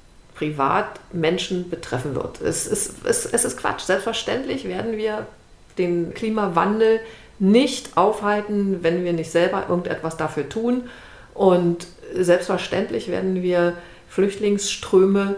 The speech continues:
nicht ändern, wenn das Klima weiter, ähm, sich so verschlechtert oder wenn es weiter Putinisten gibt. Wir, ähm, es wird immer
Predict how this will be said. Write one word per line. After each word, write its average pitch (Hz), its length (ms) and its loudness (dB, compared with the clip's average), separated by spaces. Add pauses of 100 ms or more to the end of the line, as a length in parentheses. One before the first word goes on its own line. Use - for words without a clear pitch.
(260)
nicht 208 540 2 (640)
ändern, 202 360 2
wenn 165 220 4
das 165 240 -4
Klima 185 300 0
weiter, 202 480 -2
ähm, 180 200 0
sich 170 200 -6
so 165 80 -4
verschlechtert 156 580 -6 (340)
oder 185 440 6 (260)
wenn 156 300 0
es - 240 -6
weiter 160 400 0
Putinisten 190 600 2
gibt. 226 360 0 (560)
Wir, 160 720 0
ähm, 165 140 -6 (140)
es 180 140 -4
wird 165 220 0
immer 226 420 2